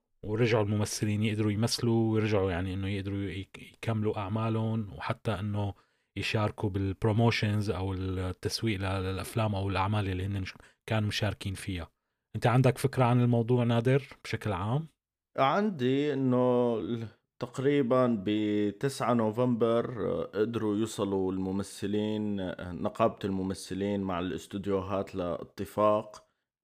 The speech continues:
Speaker 2: آه، أدى لإنهاء الإضراب. طبعًا، آه، هذا الاتفاق إجا بعد تهديد الاستوديوهات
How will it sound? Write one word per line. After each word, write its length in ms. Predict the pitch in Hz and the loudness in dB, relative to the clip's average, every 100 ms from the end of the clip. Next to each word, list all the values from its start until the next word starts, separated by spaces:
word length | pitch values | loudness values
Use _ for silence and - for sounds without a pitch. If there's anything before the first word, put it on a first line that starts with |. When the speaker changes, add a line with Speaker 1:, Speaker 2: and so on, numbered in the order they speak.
| - | -8
Speaker 2:
آه، 340 | 92 90 80 | -4 -4 -2
أدى 400 | 107 104 - 90 | -4 -4 -2 -2
لإنهاء 800 | 90 87 85 78 - 95 95 98 | -2 -2 -4 -4 -6 -8 -4 -2
الإضراب. 680 | 82 76 104 110 117 135 78 _ _ _ _ - | -2 -4 -2 2 2 0 -6 _ _ _ _ -4
طبعًا، 520 | 113 101 107 107 98 98 | 0 2 2 2 0 0
آه، 340 | 95 95 92 | -2 -2 -4
هذا 280 | 104 104 107 | -4 -2 0
الاتفاق 640 | - - 101 - 107 - | -2 -6 -8 -4 -4 -4
إجا 300 | 110 95 95 | -6 -2 -2
بعد 300 | 90 87 87 | -2 -2 -4
تهديد 440 | - 92 92 101 98 | -8 -10 -4 -2 -2
الاستوديوهات 1120 | 92 - - - 87 90 90 98 107 107 - | -4 -6 -8 -12 -4 -2 0 2 2 2 -4